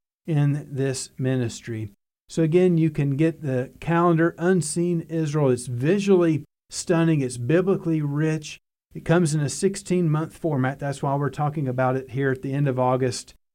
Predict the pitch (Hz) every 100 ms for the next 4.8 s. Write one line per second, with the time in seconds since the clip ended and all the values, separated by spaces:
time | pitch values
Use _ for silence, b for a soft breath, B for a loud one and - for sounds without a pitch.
0 | _ - 165 175 190 170 147 165 - 175
1 | 175 156 151 170 165 156 160 151 143 214
2 | 233 233 - 131 135 151 156 - 160 147
3 | 139 127 170 165 151 151 170 156 151 160
4 | 151 139 139 - 147 139 135